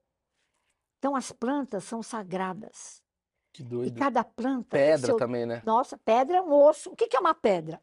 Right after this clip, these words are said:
Speaker 1: Um osso que eu te dei, vou te dar outra pedra. A pedra é um osso da terra. Você tá com um pedaço da terra aí com você. E ela tem propriedades curativas, energéticas.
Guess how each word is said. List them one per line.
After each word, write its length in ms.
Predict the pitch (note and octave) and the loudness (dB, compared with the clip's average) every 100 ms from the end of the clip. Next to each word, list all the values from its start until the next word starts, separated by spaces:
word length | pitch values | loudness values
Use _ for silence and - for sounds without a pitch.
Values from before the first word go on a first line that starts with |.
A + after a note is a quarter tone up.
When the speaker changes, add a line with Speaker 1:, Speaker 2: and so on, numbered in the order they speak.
| - | -4
Speaker 1:
Um 80 | C4 | 2
osso 340 | B3+ E4+ - _ | 4 2 -2 _
que 80 | |
eu 60 | B3 | -8
te 120 | C#4 | -6
dei, 240 | G#3 F3+ F3 | -2 -2 -2
vou 120 | G3+ | -6
te 100 | A3 | -6
dar 160 | G#3 - - _ _ - | -8 -8 -16 _ _ -10
outra 300 | A3 G#3+ A3 | -8 -6 -6
pedra. 320 | A3 G#3+ G#3+ - - - | -6 -8 -10 -16 -20 -6
A 100 | B3+ | -4
pedra 540 | B3+ D#4 E4 C#4 B3+ B3 | 0 2 2 2 0 2
é 80 | |
um 120 | C4+ E4 | 2 6
osso 320 | G4 G#4+ C4+ | 4 4 0
da 140 | A3 | -2
terra. 320 | G#3 G#3+ F#3 F#3+ | 0 -2 -2 -2
Você 120 | C#4+ | 0
tá 140 | F4+ | -2
com 80 | F#4+ | 0
um 40 | |
pedaço 240 | G4 E4+ F#4+ | 0 2 4
da 100 | F4 | 2
terra 220 | - F4+ | 2 2
aí 100 | G#4 | 0
com 100 | F4 | -4
você. 580 | F4 - D4 D#4 E4 - _ _ _ _ _ _ _ _ | -4 -2 0 2 0 -2 _ _ _ _ _ _ _ _
E 120 | A#3 | 4
ela 220 | C4+ F4 F#4 | 6 6 2
tem 180 | F#4+ | -2
propriedades 920 | F4+ D#4 - - A4 C4+ A#3+ C#4+ A3 - | 0 2 4 4 2 4 2 2 -4 -4
curativas, 880 | B3 G#3+ G3+ G3+ F3 E3 - - _ _ _ _ _ _ _ _ - | 0 0 0 -6 -8 -8 -14 -20 _ _ _ _ _ _ _ _ -8
energéticas. 1040 | F#3+ G#3+ G#3 G#3 F3+ D#3+ - G3+ - | 2 2 2 0 -2 -4 -12 -14 -14